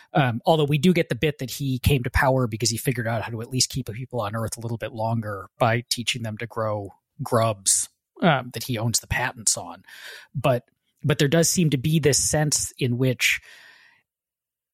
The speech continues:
all of the, the power centers that we typically think of have just turned their eyes elsewhere. Um, and,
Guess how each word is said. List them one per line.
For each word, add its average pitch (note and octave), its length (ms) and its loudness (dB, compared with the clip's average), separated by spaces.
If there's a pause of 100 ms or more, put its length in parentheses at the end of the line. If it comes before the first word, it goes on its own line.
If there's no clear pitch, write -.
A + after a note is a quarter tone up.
(260)
all F3 380 6
of D#3+ 260 2
the, C3+ 400 4
the C3 140 0
power F3 400 6
centers C#3 560 0
that - 100 -6
we A#2 100 -6
typically - 380 -2
think C3+ 320 0
of A2+ 300 0
have A#2+ 240 -2
just - 260 2
turned C#3+ 300 2
their A#2+ 200 0
eyes A#2 400 0
elsewhere. - 720 -8 (380)
Um, A2 320 0
and, A2+ 260 -2